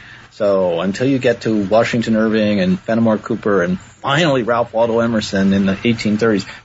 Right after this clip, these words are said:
then you have something worth reading. I think that's misguided. I think the writers and readers in,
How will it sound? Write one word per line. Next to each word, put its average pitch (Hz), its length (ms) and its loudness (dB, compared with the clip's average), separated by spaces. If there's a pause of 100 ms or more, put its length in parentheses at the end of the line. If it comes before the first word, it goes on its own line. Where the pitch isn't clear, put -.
then 160 220 2
you 185 100 2
have 151 160 0
something 127 400 -2
worth 113 240 0
reading. 135 400 -2 (640)
I 190 120 -2
think 214 180 -2
that's 175 260 0
misguided. - 580 -4
I - 180 0
think 160 320 -2 (640)
the 110 320 2 (160)
writers 135 540 0
and 101 320 -2
readers 113 580 0
in, 101 480 2